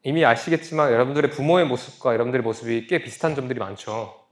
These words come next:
그게 좋은 분도 있고 싫은 분도 있겠지만 어쨌든 우리가 어머니, 아버지로부터 뭔가를 가지고 왔어요. 그게 설계도입니다. 그래서 한 쌍씩 가지고 왔죠. 우리의 세포 안에, 우리 모든 세포 안에는 이렇게 핵이라는 공간이 있어요.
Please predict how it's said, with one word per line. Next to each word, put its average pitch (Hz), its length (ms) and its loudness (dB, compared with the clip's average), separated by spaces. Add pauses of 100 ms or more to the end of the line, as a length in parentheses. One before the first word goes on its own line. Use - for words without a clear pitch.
(280)
그게 - 100 -10
좋은 123 240 -2
분도 127 160 -4
있고 117 160 -4
싫은 139 140 -10
분도 120 140 -6
있겠지만 127 440 -8 (360)
어쨌든 147 280 -2
우리가 135 640 4
어머니, 143 380 2
아버지로부터 123 640 0
뭔가를 113 340 -2
가지고 117 300 -4
왔어요. 98 340 -4 (800)
그게 151 380 0
설계도입니다. 123 580 -4 (720)
그래서 165 400 -4
한 175 100 -8
쌍씩 175 240 -2
가지고 113 280 -2
왔죠. 151 260 -8 (760)
우리의 185 360 8
세포 202 380 2
안에, 110 440 -2
우리 147 160 4
모든 131 180 2
세포 175 320 0
안에는 135 480 0
이렇게 131 180 -8
핵이라는 220 320 4
공간이 120 240 0
있어요. 104 300 -12